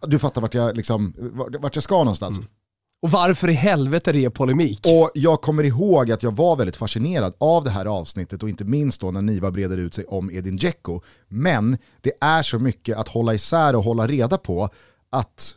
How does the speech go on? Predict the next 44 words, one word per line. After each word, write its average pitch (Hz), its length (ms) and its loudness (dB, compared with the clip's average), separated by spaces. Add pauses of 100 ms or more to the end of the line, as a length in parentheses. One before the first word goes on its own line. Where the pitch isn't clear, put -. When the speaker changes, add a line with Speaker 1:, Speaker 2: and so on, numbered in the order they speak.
(120)
Speaker 1:
när 127 160 0
det 123 60 2
har 127 120 4
gått 180 280 0
ett 190 140 -2 (440)
halvår, 87 440 -4 (500)
ja, 156 80 2
men 147 280 0
då 147 140 4
flyter 160 520 -2
ju 147 60 4
alltihop 139 560 0
och 123 80 -4
så 131 80 -2
blir 135 140 0
man 139 140 2
osäker 147 440 -2
på 110 220 0
hur 113 100 2
det 113 60 -2
egentligen 101 340 -4
ligger 101 160 -4
till. 120 240 0
Speaker 2:
Mm. 104 120 -8 (120)
Speaker 1:
Men 147 260 -2
Edin 143 280 2
Dzeko 131 400 -2
som 196 460 2
stor 175 400 2
symbol, 131 540 0
och 104 180 -6
stor 110 520 -2
är 113 120 0
verkligen 101 300 -2
en 117 120 2
underdrift, 127 580 0 (240)
han 147 200 0
är 131 180 2
ju 127 260 2
den 120 240 0
största 120 400 -2
bosniska 107 460 -2
spelaren 95 520 -2
någonsin. 113 600 0